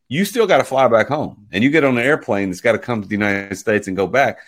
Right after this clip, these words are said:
Is the flight originating from Colombia to the U S as cheap and, and, and differential as the filet mignon is, or is it still the traditional price that I would have to pay if I booked a ticket leaving Saint Louis to go to Colombia?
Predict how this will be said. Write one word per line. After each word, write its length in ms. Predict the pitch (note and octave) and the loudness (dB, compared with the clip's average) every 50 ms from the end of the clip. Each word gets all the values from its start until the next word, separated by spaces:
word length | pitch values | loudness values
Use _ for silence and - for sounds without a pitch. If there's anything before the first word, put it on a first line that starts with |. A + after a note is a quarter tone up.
| _ _ _ _ _ _ | _ _ _ _ _ _
Is 180 | B2+ C3 A#2+ G#2 | -2 -2 0 2
the 140 | A#2 A2+ G#2 | 2 2 0
flight 520 | - - - A2+ A#2 C3+ E3+ E3 C#3 - - | 0 -2 0 0 2 2 2 0 0 0 0
originating 720 | A2 G#2+ G2+ A2+ C3+ D3 C#3+ D#3+ D#3+ D#3+ D3+ D3+ D3 B2+ C3+ | 0 0 2 2 0 0 0 -2 -2 0 0 0 0 -2 0
from 180 | - C3 A#2+ | -2 -2 -2
Colombia 460 | A2+ - A#2+ B2 C3 B2 A#2 A2+ A2+ | -2 -2 -2 -2 0 -2 -2 -2 -4
to 200 | - - - B2+ | -4 -4 -4 -4
the 120 | B2+ B2 A2+ | -2 -2 -2
U 180 | A2 A#2 A#2+ | 0 0 2
S 240 | A#2 A2+ A#2+ - - - _ _ - | 2 0 0 -4 -10 -16 _ _ -2
as 300 | G#2+ G#2+ A#2 A2+ - - | 0 0 0 0 -2 -6
cheap 460 | - - - C#3+ C#3 C#3 C#3 - _ _ _ _ _ _ _ _ - | -10 -4 0 0 0 0 0 -4 _ _ _ _ _ _ _ _ -4
and, 180 | A2+ A2 G#2+ - | -4 -4 -2 -2
and, 280 | A2 A2 G#2+ F#2 - - | -2 -2 -2 -2 -4 -6
and 200 | - G2+ F#2+ F#2 | -6 -6 -4 -2
differential 640 | G#2+ A#2+ A#2 - A#2+ B2+ C3+ C3+ - D3 C#3 C3+ - - | -2 -2 -2 0 0 0 0 0 -2 -4 -4 -4 -2 -2
as 320 | F#2+ G2 G#2 G2+ - - - _ _ _ _ _ | 0 0 0 0 -2 -6 -14 _ _ _ _ _
the 80 | - F#2+ | -10 -10
filet 280 | - - G#2 A2+ A2+ A2+ | -8 -4 -2 0 0 0
mignon 440 | A2 G#2+ G#2+ A#2 B2 C3+ C#3+ D3+ | 0 0 2 2 2 2 2 0
is, 260 | E3 E3+ F3+ F#3 F3+ - | 0 -2 -2 -4 -4 -4
or 240 | - A#2 A#2 A#2 | -6 -4 -2 -2
is 80 | A2+ G#2 | -2 -2
it 100 | G#2+ - | -4 -6
still 600 | - - - - - - B2 B2+ A#2+ A#2+ A#2 A2+ | -6 -10 -10 -12 -8 -4 -2 0 2 2 0 0
the 160 | G#2 G#2 G2 | 0 -2 -4
traditional 520 | - - - G2 F#2 G#2+ G#2 - - G2+ F2+ | -4 -6 -6 -4 -4 -4 -4 -4 -6 -8 -8
price 420 | - _ - G2+ G#2+ G2+ - - | -6 _ 0 0 0 0 -2 -4
that 100 | F#2 F2 | -4 -2
I 80 | F2 F#2 | -2 0
would 80 | F2+ | -2
have 100 | F#2 - | -4 -8
to 80 | - D#2 | -10 -10
pay 400 | - F#2 F2 E2 D#2+ D#2+ D2+ - _ _ _ _ _ _ _ | -8 -6 -4 -4 -4 -6 -10 -12 _ _ _ _ _ _ _
if 140 | F2 - | -14 -10
I 80 | F2+ E2+ | -8 -8
booked 300 | D#2 D#2 F2+ F2 - - | -6 -6 -8 -8 -8 -12
a 20 | |
ticket 340 | - - F#2 F2 - - - | -14 -12 -12 -12 -12 -12 -8
leaving 360 | F2 F#2+ G#2+ G#2+ E2+ F2+ E2+ | -6 -4 -2 -2 -4 -4 -8
Saint 260 | - - F2 D2+ G#1+ E2+ | -8 -8 -8 -8 -6 -6
Louis 180 | F#2+ F2+ D#2+ - | -6 -6 -6 -8
to 80 | - D#2 | -8 -6
go 100 | E2+ D#2+ | -4 -4
to 80 | D#2 | -4
Colombia? 360 | - - E2 E2 D#2 C#2+ B1 | -6 -6 -8 -8 -8 -10 -12